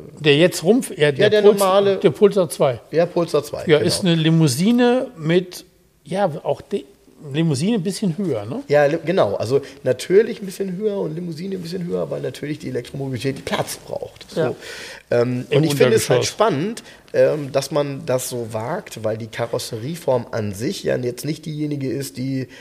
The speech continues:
Speaker 2: alle vom Hocker reißt, aufgrund dessen, dass es eine Limousine ist. Ich finde ihn aber irgendwie dann doch so wiederum so eigen und so als eigenes Modell, ähm, so nehme ich ihn auch wahr.
Speaker 1: Das ist gutes Design.
Speaker 2: Das ist
Speaker 1: Das
Speaker 2: nicht
Speaker 1: siehst
Speaker 2: doof.
Speaker 1: du daran, den gibt's jetzt ein
Speaker 2: Ist nicht
Speaker 1: paar
Speaker 2: doof.
Speaker 1: Jahre,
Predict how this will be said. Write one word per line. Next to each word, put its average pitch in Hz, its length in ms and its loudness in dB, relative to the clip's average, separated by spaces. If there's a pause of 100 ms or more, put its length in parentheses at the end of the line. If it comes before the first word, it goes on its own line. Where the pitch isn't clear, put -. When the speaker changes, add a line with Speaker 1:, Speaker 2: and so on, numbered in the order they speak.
(300)
Speaker 2:
alle 127 220 4
vom 117 180 -2
Hocker 104 360 -2
reißt, 98 360 -6 (360)
aufgrund 143 360 -2
dessen, 123 180 2
dass 107 100 -4
es - 20 -8
eine 107 120 -4
Limousine 101 320 -8
ist. 85 200 -8
Ich 117 100 -8
finde 220 220 -4
ihn 143 100 -6
aber 127 320 -2 (760)
irgendwie 202 360 -2
dann 123 180 -2
doch - 180 0
so 147 180 -8
wiederum 131 280 -4
so 147 280 -2
eigen 165 380 2 (200)
und 127 200 -6
so 147 360 -4
als 131 340 -8
eigenes 165 380 -2
Modell, 131 580 -2
ähm, 127 420 -2
so 120 180 -6
nehme 165 160 -4
ich 156 80 -6
ihn 135 80 -6
auch 127 120 -4
wahr. 156 120 2
Speaker 1:
Das 120 120 0
ist 143 160 -2
gutes - 380 -2
Design. 127 380 0
Speaker 2:
Das 117 80 -2
ist 85 80 -10
Speaker 1:
Das 95 80 -6
Speaker 2:
nicht 107 100 -4
Speaker 1:
siehst - 200 2
Speaker 2:
doof. - 100 -14
Speaker 1:
du 165 60 4
daran, 165 340 4
den 135 100 -4
gibt's 185 220 -6
jetzt 160 180 -2
ein 160 60 -4
Speaker 2:
Ist - 80 -12
nicht 160 40 -2
Speaker 1:
paar 170 80 4
Speaker 2:
doof. 180 80 2
Speaker 1:
Jahre, 196 420 0